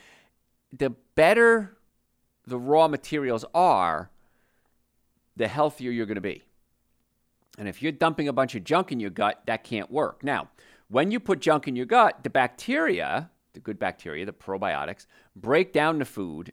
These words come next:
into their constituents, or raw, raw materials, and then help reassemble them. So if you don't have enough good bacteria, you can't get the nutrients out of the food. How do you build up good bacteria?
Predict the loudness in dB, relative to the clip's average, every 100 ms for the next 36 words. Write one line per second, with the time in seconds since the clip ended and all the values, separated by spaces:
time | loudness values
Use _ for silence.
0 | -10 -10 -8 -4 -2 -2 _ _ -16 -14
1 | -12 -14 -14 -14 -14 -6 -4 -4 -4 -6
2 | -6 -8 -6 -6 -8 _ _ _ -8 -4
3 | 0 0 0 -2 -4 -6 -8 -6 -6 -6
4 | -8 -14 -20 _ _ _ _ _ _ _
5 | -8 -2 2 2 4 2 2 0 -2 -4
6 | 0 0 0 -2 0 0 2 2 0 _
7 | _ -16 -10 -4 -2 0 -2 -2 -6 -6
8 | -8 -8 -8 -4 -4 -4 -6 -6 -8 -12
9 | _ _ -20 -8 -2 -2 0 0 -2 -2
10 | -2 -2 -4 -8 -8 -12